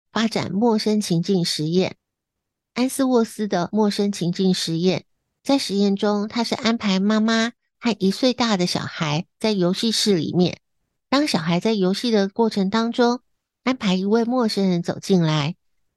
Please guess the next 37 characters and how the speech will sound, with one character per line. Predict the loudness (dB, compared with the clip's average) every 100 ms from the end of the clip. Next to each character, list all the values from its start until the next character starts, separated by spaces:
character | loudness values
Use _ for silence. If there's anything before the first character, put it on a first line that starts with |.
| _
尝 | 0 0
试 | 2 -2
和 | 0 0
小 | 0 -4
朋 | -2 0
友 | 0 -2
一 | -4 -4
起 | -2
玩 | -2 0
玩 | 2 2 0
具。 | 0 -2 -2 _ _ _ _
而 | -2
在 | 0
这 | 0 0
个 | 0
时 | 0 -2
候， | 0 -2 -2 _ _ _
妈 | -2
妈 | 0 0
会 | 2 2
离 | 2 -2
开 | -2 0
游 | 2
戏 | 2 0
室， | -2 2 2 0 _ _
只 | -4 -2 0
留 | 2
下 | 2 2
了 | 2 0
陌 | 2 0
生 | 0 0
人 | 2 0 -2 -8 _
和 | -6 -4
孩 | -2 -2
子， | -2 0 -2 -2 _ _ _ _ _
最 | 0 0
后 | 2 -2